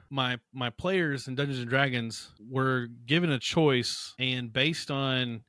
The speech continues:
if they went one way, they were gonna basically be leaving my campaign entirely and going into the Underdark. If they went another way, they would continue my campaign, but even still, I had, like, a situation that I wanted Chat G P T to help me with. And so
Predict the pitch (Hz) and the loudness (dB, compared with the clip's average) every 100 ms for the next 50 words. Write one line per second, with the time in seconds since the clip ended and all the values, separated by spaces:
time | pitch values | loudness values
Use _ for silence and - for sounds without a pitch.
0 | _ - 127 131 127 135 113 139 190 196 | _ -10 -6 -2 0 0 0 2 4 4
1 | 202 208 190 135 139 139 131 139 139 151 | 4 4 2 0 0 0 2 2 0 -4
2 | 131 120 127 143 143 135 127 127 - - | -4 -2 0 2 2 2 2 0 -4 -2
3 | 131 120 127 123 110 - 123 127 120 107 | -2 0 -2 -2 -4 -4 0 2 2 0
4 | 110 110 113 120 120 120 113 110 113 110 | -4 -4 -2 0 0 -2 -4 -4 -4 -2
5 | 98 90 - _ _ _ _ _ _ 113 | -4 -8 -12 _ _ _ _ _ _ -6
6 | 127 131 147 139 180 180 143 135 135 127 | -2 2 4 6 6 6 6 6 4 2
7 | 123 - 123 - 151 143 131 123 - 127 | -2 -4 -4 0 2 2 2 0 -2 -6
8 | 117 160 156 135 131 143 127 - 147 143 | -4 -2 -2 -2 -4 -4 -6 -6 -2 0
9 | 135 120 127 127 113 117 - - 117 127 | 0 0 0 -2 -4 -8 -8 -8 -6 -2
10 | 117 120 120 110 110 117 117 110 123 113 | -2 -2 -4 -4 -2 0 -2 0 0 0
11 | 113 110 - 113 113 131 117 101 87 _ | -4 -10 -4 0 4 4 2 -4 -8 _
12 | _ - _ _ _ - 127 - 131 120 | _ -20 _ _ _ -10 -8 -2 4 6
13 | 117 107 | 6 2